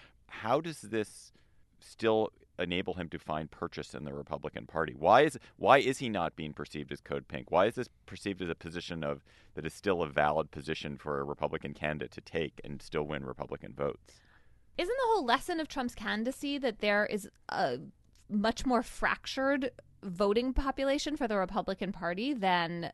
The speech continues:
Speaker 2: the Republican establishment would suggest? That there's, there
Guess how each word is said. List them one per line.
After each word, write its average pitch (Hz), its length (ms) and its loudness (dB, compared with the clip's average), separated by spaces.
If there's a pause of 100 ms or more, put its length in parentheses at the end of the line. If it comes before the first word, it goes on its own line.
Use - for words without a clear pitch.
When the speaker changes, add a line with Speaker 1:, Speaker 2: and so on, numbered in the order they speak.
Speaker 2:
the 180 480 2 (120)
Republican 185 800 -2
establishment 208 920 0 (600)
would 190 380 2
suggest? 185 720 -4
That 208 220 4
there's, 226 380 4
there 233 460 6